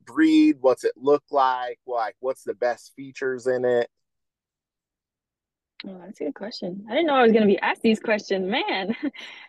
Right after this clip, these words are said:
Speaker 2: Um, I guess I would say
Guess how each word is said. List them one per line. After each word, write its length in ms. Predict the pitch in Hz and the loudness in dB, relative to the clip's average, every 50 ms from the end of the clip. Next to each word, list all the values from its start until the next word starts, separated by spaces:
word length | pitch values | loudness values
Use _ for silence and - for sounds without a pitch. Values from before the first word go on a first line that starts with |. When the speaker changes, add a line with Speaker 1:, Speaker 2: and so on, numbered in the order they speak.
| _ _ _ _ _ _ _ - | _ _ _ _ _ _ _ -4
Speaker 2:
Um, 640 | 226 233 233 226 220 220 214 208 202 190 180 170 - _ _ _ _ _ _ _ _ _ _ _ _ _ _ _ _ _ _ _ _ _ _ _ _ _ 208 | -2 0 0 0 0 0 0 0 -2 -4 -6 -10 -14 _ _ _ _ _ _ _ _ _ _ _ _ _ _ _ _ _ _ _ _ _ _ _ _ _ -16
I 40 | 208 | -10
guess 260 | 196 185 202 - - | -10 -10 -10 -10 -10
I 80 | 294 311 | -8 -8
would 160 | 330 339 - | -8 -8 -6
say 180 | - 349 339 | -6 -6 -6